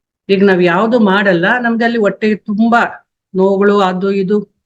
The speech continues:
ತೊಂದರೆಗಳು ಕಾಣಿಸ್ತಾನೆ ಇರುತ್ತೆ. ಮುಟ್ಟಿಗೆ ಸಂಬಂಧಪಟ್ಟಂತ ಎಷ್ಟೋ, ಬೆನ್ನಿಗೆ ಸಂಬಂಧಪಟ್ಟ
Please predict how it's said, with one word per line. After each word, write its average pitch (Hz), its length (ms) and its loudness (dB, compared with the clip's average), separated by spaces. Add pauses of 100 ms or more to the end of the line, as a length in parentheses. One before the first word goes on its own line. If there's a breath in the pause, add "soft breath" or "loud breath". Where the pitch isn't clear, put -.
(160)
ತೊಂದರೆಗಳು 190 440 0
ಕಾಣಿಸ್ತಾನೆ 185 540 -4
ಇರುತ್ತೆ. 165 200 -6
ಮುಟ್ಟಿಗೆ 190 320 -2
ಸಂಬಂಧಪಟ್ಟಂತ 185 680 -2
ಎಷ್ಟೋ, 185 380 -2
ಬೆನ್ನಿಗೆ 190 400 2
ಸಂಬಂಧಪಟ್ಟ 180 580 -4